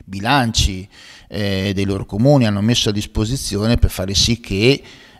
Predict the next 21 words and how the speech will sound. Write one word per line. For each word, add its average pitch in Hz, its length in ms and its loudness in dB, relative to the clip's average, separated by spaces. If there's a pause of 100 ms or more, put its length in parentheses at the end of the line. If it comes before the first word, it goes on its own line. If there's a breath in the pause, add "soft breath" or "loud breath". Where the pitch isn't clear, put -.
eh, 92 360 -4
un 110 140 2
maggior 107 320 2
numero 135 340 6
di 110 120 -4
famiglie, 113 560 -2
perché 104 240 -4
il 110 80 0
saldo, 139 720 2
se, 101 300 -6
se - 220 -4
i 127 260 -2
salari 120 440 2
rimangono 127 420 0
fermi 117 440 0
e 98 40 -6
l'inflazione 110 480 -2
aumenta, 139 380 2
il 101 60 0
saldo 110 320 2
de-, 101 520 -4